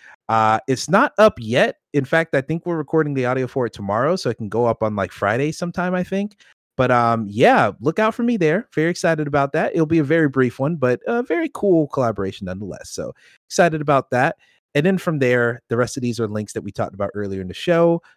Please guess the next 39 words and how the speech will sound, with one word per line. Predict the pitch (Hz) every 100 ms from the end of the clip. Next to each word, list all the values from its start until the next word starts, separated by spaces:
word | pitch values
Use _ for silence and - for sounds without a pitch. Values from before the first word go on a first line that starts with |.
| _
Of | 104
course, | 127 113
the | 95
Game | 120 135
Informer | 127 143 131 110
article | 127 127 131 131 127
for | 123 107
the | 95
release | 92 107 -
schedule | 110 104 110 107 113 -
we've | 110 107
been | 110 107
referring | 98 - 113 110
to. | 113 107 107 _ _
You | 101
can | 95
check | - 117
that | 117 110
out | 107 107
in |
the, | 104 101 - _ _
in | 113 104
the | 104
links | 107 101 117
in | 101
the |
description. | 98 - 107 - 107 - _ _
And | 117
also | 139 147 151 143 143 _
pub | - 135 131
G | - 120 113 113 113 _ _ _
Logic | 104 104 101 107 101 -
Supercut | - 107 98 95 101 92 - -
from, | - 107 95 92 92 -
uh, | 98 95 95 92
the | 98
folks | - 104 - 104
over | 95 98
at | 95 104